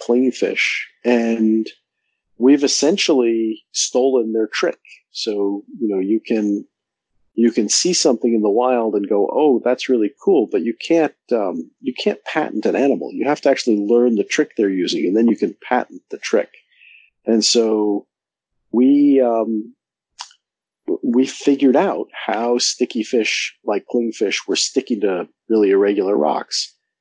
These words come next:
and we were able to manufacture,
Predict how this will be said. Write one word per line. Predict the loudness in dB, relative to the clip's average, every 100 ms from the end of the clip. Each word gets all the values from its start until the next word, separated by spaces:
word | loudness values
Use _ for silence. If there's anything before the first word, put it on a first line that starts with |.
| _ _
and | -2 0 0 0 0 -2 -6 -8
we | 0 2
were | 4 4
able | 2 -2
to | -2
manufacture, | 0 2 2 0 -2 -4 -4 -4 -4 -6